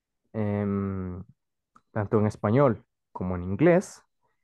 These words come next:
y su correspondiente con el verbo to be, porque no van a usar verbo, el verbo to be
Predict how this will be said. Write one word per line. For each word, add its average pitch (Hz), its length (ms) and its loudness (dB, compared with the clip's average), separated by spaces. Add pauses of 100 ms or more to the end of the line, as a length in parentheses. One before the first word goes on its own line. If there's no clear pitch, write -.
(180)
y 139 80 -4
su 147 180 -4
correspondiente 131 760 0
con 127 200 0
el 101 60 0
verbo 98 280 -6
to - 120 -12
be, 151 260 0 (560)
porque 131 680 2 (340)
no 131 180 0
van 139 160 4
a 143 40 2
usar 135 360 0
verbo, 127 420 -2
el 117 120 -6
verbo 120 240 -2
to 139 120 -6
be 160 280 0